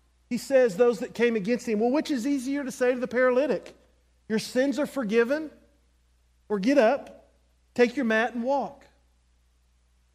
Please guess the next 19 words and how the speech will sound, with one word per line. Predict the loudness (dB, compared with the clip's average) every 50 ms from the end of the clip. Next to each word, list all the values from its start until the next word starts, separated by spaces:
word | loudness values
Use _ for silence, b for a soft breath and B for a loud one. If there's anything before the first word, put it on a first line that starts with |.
| _ _ _ _ _ _ _ _ _ _ _ _ _ _ _ _ _ _ _ _ _ _ _ _ _ -4
The | -4 -4
scriptures | -4 -4 -4 -4 -4 -4 -4 -4 -2 -2 -2 -4
are | -4 -2 0 2 2 2 0
complete. | -2 -4 -8 -6 -6 -6 -6 -6 -4 -2 -2 -2 -2 0
They, | 0 0 0
they | 0 0 0 0
all | -2 -2 -2 -2
throughout | -4 -4 -6 -4 -2 -2 0 0 0 0 -2 -4 -8 -20 -20 _ _ _ _ _ _ _ _ _ _ _ _ _ _ _ _ _ _ _ _ _ _ _ _ -14 -6
demonstrate | -4 -4 -2 -2 -4 -6 -6 -2 0 0 0 0 -2
the | -2 -6 -6 -6 -4
intricate | -6 -4 -4 -4 -6 -8 -10 -8 -6 -4 -2 -2 -2 -2 -6 -8 -4
and | -4 -4 -4
intimate | -4 -6 -6 -6 -6 -4 -4 -2 0 0 -2 -2 -2
link | -2 -2 -2 -2 -4 -4
between | -4 -4 -4 -6 -10 -8 -6 -6 -4 -4 -6 -8 B B B B B _ -6
physical | -6 -4 -4 -4 -6 -4 -4 -4 -4 -4
and | -4 -4 -6
spiritual | -6 -10 -16 _ -8 -6 -4 -4 -6 -6 -6 -8 -8
healing, | -8 -8 -8 -6 -4 -4 -4 -6 -6 -8 -12